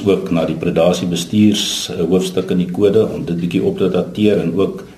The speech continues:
met internasionale standaarde in lyn te bring. Ek dink inteendeel Suid-Afrika se kode van beste praktyke is self strenger as wat sekere internasionale standaarde dit daar stel.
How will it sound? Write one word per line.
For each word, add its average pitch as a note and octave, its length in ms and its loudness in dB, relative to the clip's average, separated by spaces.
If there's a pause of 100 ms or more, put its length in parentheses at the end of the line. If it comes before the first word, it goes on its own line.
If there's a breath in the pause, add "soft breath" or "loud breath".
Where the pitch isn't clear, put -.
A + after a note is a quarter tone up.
met E2+ 160 -4
internasionale F2 800 0
standaarde E2 840 -2 (260)
in D#2 200 -6
lyn F#2+ 220 0
te F#2 140 -2
bring. A#2+ 320 2 (560 loud breath)
Ek - 180 -8
dink F#2+ 180 0
inteendeel F#2+ 500 2
Suid-Afrika F2+ 680 -4
se F2 160 -8
kode F2+ 240 0
van E2+ 200 -4
beste D#2+ 240 -4
praktyke - 600 -6
is - 160 -8
self F2+ 160 -2
strenger F2 480 0
as - 120 -10
wat D2+ 200 -10
sekere E2 400 -6
internasionale D#2+ 800 -6
standaarde C#3+ 640 -8
dit C#3 160 -12
daar C#3+ 160 -8
stel. B2+ 560 0